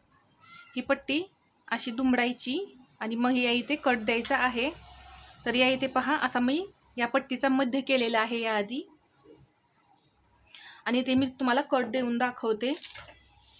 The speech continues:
आपल्याला जेवढा हवा तेवढा या इथे कट द्यायचा आहे,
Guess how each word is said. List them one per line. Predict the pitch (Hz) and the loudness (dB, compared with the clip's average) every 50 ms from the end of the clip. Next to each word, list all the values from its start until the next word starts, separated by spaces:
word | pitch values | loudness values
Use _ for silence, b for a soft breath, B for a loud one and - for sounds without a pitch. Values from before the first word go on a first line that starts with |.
| - - - - - - - - _ _ _ _ _ _ _ _ _ _ _ - - - B B B B B B B | -14 -14 -14 -14 -16 -18 -20 -20 _ _ _ _ _ _ _ _ _ _ _ -20 -20 -20 B B B B B B B
आपल्याला | 254 262 254 277 269 269 269 | 2 4 6 6 6 6 6
जेवढा | 269 262 294 277 262 269 285 | 6 6 6 6 6 6 4
हवा | 277 - 269 254 262 285 370 403 - - - | 4 2 4 6 6 6 4 2 -4 -6 -2
तेवढा | 277 262 254 254 | 0 2 4 4
या | 247 247 | 2 2
इथे | 247 254 254 254 - 302 | 2 -2 -2 -4 -6 -8
कट | 302 - 254 240 226 | -4 -2 -2 -2 -2
द्यायचा | 214 226 233 233 233 - 254 | 0 0 0 0 0 -2 0
आहे, | - - 233 240 233 226 | 2 2 2 2 0 -4